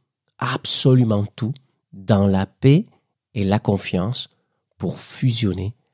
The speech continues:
avec ce qui est. À ce moment-là, les frontières entre vous et le reste, et je mets des guillemets à, à reste, deviennent très perméables.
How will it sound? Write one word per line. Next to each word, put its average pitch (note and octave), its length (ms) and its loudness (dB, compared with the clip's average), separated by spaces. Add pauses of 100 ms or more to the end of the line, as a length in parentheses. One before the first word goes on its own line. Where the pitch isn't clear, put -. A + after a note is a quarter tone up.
(160)
avec G2 360 -8
ce - 240 0
qui - 440 -8 (200)
est. - 200 -8 (1200)
À G#2+ 100 2
ce - 140 6
moment-là, C3 420 8
les A#2+ 100 6
frontières A2 520 0
entre G2+ 320 2
vous B2 360 4
et G#2+ 120 2
le F2+ 80 2
reste, G#2 360 0
et B2 120 -4
je G2+ 100 -2
mets F#2+ 100 0
des G2 120 0
guillemets F#2 360 0
à, E2+ 120 -10 (240)
à F2+ 60 -8
reste, - 420 -4 (440)
deviennent G#2+ 380 2
très - 320 0
perméables. F#2 760 0